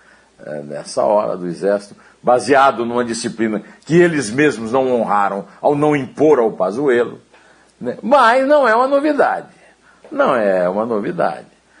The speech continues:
Bolsonaro, eh, se lançou na política como beneficiário da covardia do comando do Exército em dezesseis de junho de mil novecentos e oitenta e oito. Hoje estamos no dia quatro, quer dizer, daqui a, a, a doze dias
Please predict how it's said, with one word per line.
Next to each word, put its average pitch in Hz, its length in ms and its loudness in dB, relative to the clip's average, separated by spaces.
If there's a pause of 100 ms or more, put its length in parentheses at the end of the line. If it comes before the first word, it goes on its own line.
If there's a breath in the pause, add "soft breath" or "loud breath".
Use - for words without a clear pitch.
(260 soft breath)
Bolsonaro, 190 800 0 (100)
eh, - 240 -6
se - 200 -2
lançou 165 400 0
na 120 100 0
política 143 480 -2
como 151 240 -4
beneficiário 165 960 0
da 143 100 0
covardia 123 720 -2
do 95 100 -6
comando 90 360 -8
do 80 100 -12
Exército 92 480 -4 (500 soft breath)
em 143 120 -2
dezesseis 156 480 2
de 170 100 -2
junho 151 260 0
de 170 120 -4
mil 180 160 -2
novecentos 196 760 -2
e 175 40 0
oitenta 165 500 -2
e 127 60 0
oito. 90 340 -6 (480 soft breath)
Hoje 165 300 0
estamos 104 680 -4
no 92 240 -8
dia 85 640 -8
quatro, 143 560 -4 (440 soft breath)
quer - 140 -8
dizer, 120 200 -2
daqui 165 280 0
a, 196 80 4
a, 113 600 0
a - 20 -2
doze 151 540 2
dias 147 580 0